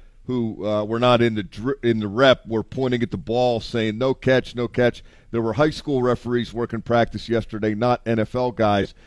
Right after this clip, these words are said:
but, uh, the two guys on the scene kinda huddled, and then they made the call touchdown, and it looked, uh, to be exactly the call that should have been made according to the N F L's new catch rule.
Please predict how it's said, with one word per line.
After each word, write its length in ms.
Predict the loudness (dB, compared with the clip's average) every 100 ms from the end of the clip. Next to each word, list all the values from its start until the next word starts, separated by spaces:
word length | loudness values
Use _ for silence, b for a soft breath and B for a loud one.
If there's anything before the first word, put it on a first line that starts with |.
| b b
but, 160 | -6 -6 0
uh, 140 | 0
the 100 | 0
two 200 | -4 -2
guys 340 | 4 4 4
on 160 | 0 -4
the 80 | -6
scene 320 | -6 -6 -6
kinda 300 | 0 0 0
huddled, 400 | 0 -2 0 -4 -10 b b
and 120 | 0
then 80 | 2
they 120 | 2
made 280 | 4 2 2
the 60 | -2
call 280 | -4 -4
touchdown, 680 | -2 0 0 0 0 2 2
and 120 | 2 -2
it 120 | -2
looked, 300 | -6 -6 0
uh, 260 | 2 4 2
to 100 | -4
be 340 | -2 2 4 2
exactly 560 | -2 0 2 2 2 -4
the 100 | -4
call 440 | -6 -2 -2 -4 b b b
that 160 | -4
should 280 | -4 -2 0
have 160 | 0 0
been 180 | -2 2
made 240 | 4 4
according 380 | 2 -6 -6 -6
to 100 | -4
the 160 | -2
N 80 | 0
F 160 | -2 -4
L's 260 | -6 -6
new 220 | -6 -2 -2
catch 360 | 0 -2 -2
rule. 280 | -8 -8 -8